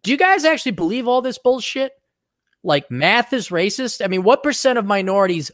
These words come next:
fall for this? And, and, and furthermore, I guess a better question, what percentage of minorities know they're trying to fuck you over? Or, or is, or is this, like, where we get to, like, well, how can math be racist? Two plus two is four. There's no power dynamic. Have you,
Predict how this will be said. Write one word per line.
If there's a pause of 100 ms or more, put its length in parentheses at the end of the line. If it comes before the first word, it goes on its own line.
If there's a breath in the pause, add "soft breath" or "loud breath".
fall
for
this? (1120)
And,
and,
and
furthermore,
I
guess
a
better
question,
what
percentage
of
minorities
know
they're
trying
to
fuck
you
over? (1300)
Or,
or
is,
or
is
this,
like,
where
we
get
to,
like,
well,
how
can
math
be
racist? (320)
Two
plus
two
is
four. (800)
There's
no
power
dynamic.
Have
you,